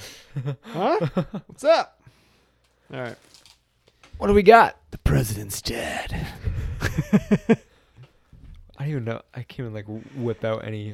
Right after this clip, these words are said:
Speaker 1: Escape from New York
Speaker 2: He,
Speaker 1: lines right
Speaker 2: well,
Speaker 1: now.
Speaker 2: he didn't say a whole lot.
Speaker 1: No, he's a man of few words.
Speaker 2: And what's, uh, what's Brain? Oh.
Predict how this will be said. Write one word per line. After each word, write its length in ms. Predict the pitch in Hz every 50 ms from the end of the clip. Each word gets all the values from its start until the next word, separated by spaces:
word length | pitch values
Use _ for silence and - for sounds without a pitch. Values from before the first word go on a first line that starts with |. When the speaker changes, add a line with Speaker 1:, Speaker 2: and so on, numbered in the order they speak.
| - -
Speaker 1:
Escape 320 | 107 - - - 110 101
from 100 | 110 110
New 80 | 107 107
York 380 | 104 104 104 107 107 - _ _ _ _ _ _ _ _ _
Speaker 2:
He, 60 | - -
Speaker 1:
lines 400 | 147 110 110 107 110 107 104 110
right 120 | 110 -
Speaker 2:
well, 40 | -
Speaker 1:
now. 40 | 185
Speaker 2:
he 60 | 269
didn't 160 | 285 247 170
say 100 | - 147
a 40 | 120
whole 380 | 113 - - - 127 123 131 131
lot. 340 | 127 131 131 131 135 - -
Speaker 1:
No, 180 | 180 190 190
he's 160 | 190 196 185
a 40 | 196
man 200 | 196 208 208 196
of 80 | 175 135
few 180 | - 170 165 151
words. 360 | 151 143 127 113 107 98 - - - _ _ _ _ _ _
Speaker 2:
And 120 | 139 151 165
what's, 240 | 185 190 - - 180
uh, 300 | 170 156 147 135 135 -
what's 220 | - 151 160 - -
Brain? 460 | 113 110 147 151 156 160 160 160 -
Oh. 320 | - 151 143 - 120 117